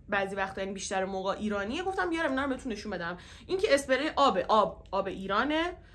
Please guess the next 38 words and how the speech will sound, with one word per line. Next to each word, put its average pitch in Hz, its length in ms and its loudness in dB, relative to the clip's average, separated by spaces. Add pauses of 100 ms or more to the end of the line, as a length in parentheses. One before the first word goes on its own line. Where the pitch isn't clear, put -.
(320)
و 180 460 4
اوکیه. 180 640 0
محسوب 339 260 4
کننده 359 440 4
من 349 340 6
اینه، 302 380 2
مال 294 220 4
نئودرمه 240 640 0
که 226 160 2
من 247 320 0 (180)
فکر 269 200 -6
کنم 277 340 0
بیشتر 214 400 0
از 185 180 2
سه 185 120 -4
چهار 190 400 0
ساله 180 320 -4
که 180 120 -8
دارم 170 200 -4
ازش 165 240 -6
استفاده 285 440 0
می‌کنم. 285 380 0
همیشه 233 420 -2
توی 269 200 -6
استوریای 214 540 -4
من 247 180 -4
توی 240 200 -10
اینستا 196 340 -4
می‌بینینش. 330 760 -4 (300)
خیلی 302 380 0
مرطوب 311 320 2
کننده، 285 240 -4
همین 277 240 -4
قدم 240 360 -2
بر 190 160 -6
کل 214 300 -6
صورتم 202 320 -6
کافیه. - 320 -14